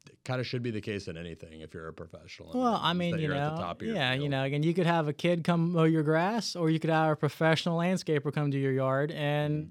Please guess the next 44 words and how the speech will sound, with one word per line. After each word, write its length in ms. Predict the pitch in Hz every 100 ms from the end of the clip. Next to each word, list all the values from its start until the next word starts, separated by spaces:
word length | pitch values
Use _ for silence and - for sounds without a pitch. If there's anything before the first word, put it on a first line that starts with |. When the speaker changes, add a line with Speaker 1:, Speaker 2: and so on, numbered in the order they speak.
| 185
Speaker 2:
you 140 | 165 151
Speaker 1:
They're 0 |
Speaker 2:
know, 60 | 147
Speaker 1:
gonna 60 | 143
be 80 | 151
Speaker 2:
again, 60 |
Speaker 1:
compensated 480 | 101 95 90 - 95 90
a 40 |
Speaker 2:
they're 120 | 156
Speaker 1:
lot 40 | 170
Speaker 2:
gonna 120 | 185
be 40 | 180
Speaker 1:
better. 60 | 180
Speaker 2:
compensated 360 | 180 165 190
a 20 | 175
lot 160 | 180
more 120 | 175
than 80 | 175
the 60 | 165
kid. 280 | 208 202 156
Now, 200 | 147 143
again, 240 | 143 143
you 60 | 147
might 100 | 156
have 80 | 151
a 20 |
really 200 | 156 160
talented 400 | 165 160 147 147
kid 300 | 185 202 185
who 140 | 160
might, 260 | 156 151 160
you 120 | 160
know, 120 | 151
end 220 | 151 165 190
up 140 | 202
being 240 | 165 156 151
a, 220 | 160 170
you 80 | 151
know, 200 | 143 139
a 40 |
landscaper 360 | 143 - 151 151
one 160 | 147 147
day, 140 | 147
but, 360 | 139 143 147